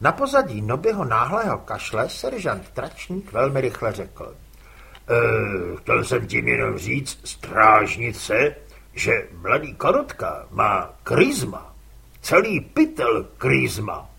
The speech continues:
"Kryzma?" "Plné pytle." Natřásání přestalo. Buclík už byl opravdu vzteklý.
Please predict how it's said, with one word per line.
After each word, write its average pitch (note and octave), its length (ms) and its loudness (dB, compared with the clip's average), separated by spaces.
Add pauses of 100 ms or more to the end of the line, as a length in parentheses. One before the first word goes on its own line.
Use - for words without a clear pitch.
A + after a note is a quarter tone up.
(1200)
"Kryzma?" D#3 760 0 (560)
"Plné D4 360 6
pytle." F#2 500 -4 (1500)
Natřásání B3 920 -6
přestalo. - 840 -14 (680)
Buclík G3 640 -6 (100)
už E3 180 -10
byl E3 340 -6 (100)
opravdu C3+ 680 -12
vzteklý. - 720 -16